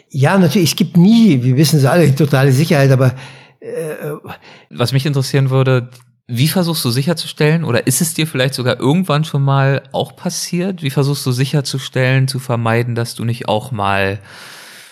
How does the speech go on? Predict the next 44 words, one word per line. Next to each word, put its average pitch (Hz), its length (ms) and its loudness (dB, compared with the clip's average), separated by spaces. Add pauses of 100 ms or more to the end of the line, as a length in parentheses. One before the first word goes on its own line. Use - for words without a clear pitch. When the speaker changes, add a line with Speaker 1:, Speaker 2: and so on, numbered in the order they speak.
(300)
Speaker 2:
einer 113 120 -4
falschen 107 520 -2
Wahrheit, 101 840 -2
einer 110 120 -10
scheinbaren 107 600 0
Antwort 98 840 -4
auf 98 120 -10
den 104 120 -8
Leim 95 300 -8
gehst? - 520 -16 (260)
Speaker 1:
Ja, 123 100 -2
ja, 135 140 2
<laughs> 165 40 4
natürlich. 143 600 0
Ja, 127 120 2
ja, 120 160 2
ja, 127 220 2
ich 110 100 -2
bin 120 120 0
ja 120 60 2
nicht 131 160 0
gefeit. 147 460 0
Und 110 220 -4
wenn 113 100 -4
ich 104 120 -6
mir 107 100 -2
heute 131 200 0
vorstelle, 139 500 0 (580)
was 120 140 4
ich 113 120 2
so 110 60 -2
früher 139 320 2
gedacht 120 440 -2
habe, 135 180 4
gut, 135 260 0
dass 135 120 2
das 131 180 0
nicht 135 180 2
im 127 100 6
Netz 165 280 0
drin 117 240 -2
steht 127 360 0
und 127 140 4
so. 113 160 2